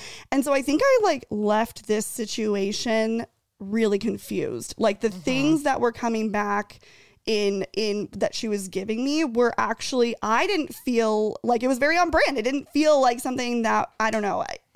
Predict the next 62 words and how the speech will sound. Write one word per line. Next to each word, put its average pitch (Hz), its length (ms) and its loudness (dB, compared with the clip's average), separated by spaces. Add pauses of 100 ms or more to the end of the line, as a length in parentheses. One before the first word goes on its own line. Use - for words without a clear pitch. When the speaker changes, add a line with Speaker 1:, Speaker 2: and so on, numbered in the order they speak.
(340)
Speaker 1:
you 277 140 4
were 415 100 4
there 262 180 2
too. 262 300 0
So 240 100 0
I 226 80 6
feel 247 140 2
like 240 100 2
Speaker 2:
Mm-hmm. 233 60 2
Speaker 1:
a - 20 4
lot 214 180 4
of 233 80 0
the 226 120 0
things, 214 420 -4
they 330 80 0
did 349 140 0
not 381 160 2
resonate. 220 480 -6 (180)
They 269 80 -4
did 330 120 2
not 415 160 2
resonate. 220 400 -6 (640)
So, 277 460 4 (100)
uh, 247 280 2
of 277 140 0
course, 240 600 2
I 226 220 2
was 226 160 2
like, 214 160 -2
I 220 100 2
went 277 200 0
home 214 460 2
and 208 240 -2 (120)
Sam 214 340 -6
knew, 185 140 -2
like, - 260 -12
I 196 220 -4
Speaker 2:
No, 302 80 4
Speaker 1:
was, 370 80 4
Speaker 2:
you - 60 0
Speaker 1:
like, 480 100 4
Speaker 2:
called 466 200 0
Jacob, 208 240 -2
Speaker 1:
not 196 140 2
Speaker 2:
like, 190 200 0
on 202 100 2
the 196 60 2
Speaker 1:
okay. 190 80 -2
Speaker 2:
way 180 100 -2
home. 156 320 -8 (120)
Speaker 1:
I, - 140 2
yeah, 233 160 2
I 214 100 4
was 220 120 2
like, 208 100 -2
"I - 60 2
was 208 100 -2
not 170 200 -4
okay." - 280 -8
I - 60 0
was 202 100 -4
like, 190 100 -8